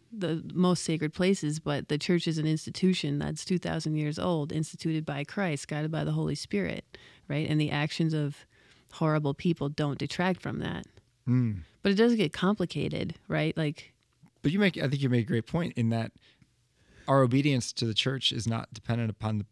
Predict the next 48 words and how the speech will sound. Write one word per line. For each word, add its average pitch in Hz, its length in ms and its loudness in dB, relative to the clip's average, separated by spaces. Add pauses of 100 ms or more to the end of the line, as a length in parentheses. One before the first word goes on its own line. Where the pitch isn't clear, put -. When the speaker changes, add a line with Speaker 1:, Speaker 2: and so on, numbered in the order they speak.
Speaker 2:
person's 113 680 -2 (300)
particular 110 380 -4
holiness. 113 640 -4 (500)
So, 170 100 -2
Speaker 1:
Mm. 165 40 0
Speaker 2:
like, 143 180 -2
you 170 80 2
may 165 80 2
have 127 100 2
a 113 40 -2
bad 110 260 0
pastor, 113 340 0
a 107 60 -2
bad 101 240 -6
bishop, 113 360 0
but 104 220 -6
as 101 160 -4
long 120 120 0
as 101 100 0
what 107 100 -6
they're 104 100 -4
saying 117 440 0
is 92 160 -8
not 101 200 -6 (440)
wrong 104 480 -2
at 104 80 -8
this 107 180 -8
moment, 104 380 -2
that 107 160 -8
we 107 100 -2
need 101 160 -4
to - 80 -12
do 101 200 -4
X, - 520 -6
Speaker 1:
Mm-hmm. 170 300 -2 (560)
Speaker 2:
you 120 80 -2
know, 110 60 0
we 101 80 0
Speaker 1:
But 202 80 2
Speaker 2:
still 240 180 2
need 240 40 6
Speaker 1:
sometimes 226 220 6
Speaker 2:
to 202 60 2
do 185 60 6
Speaker 1:
that 170 80 4
Speaker 2:
X. - 60 -2
Speaker 1:
does 180 200 6
happen. 170 560 0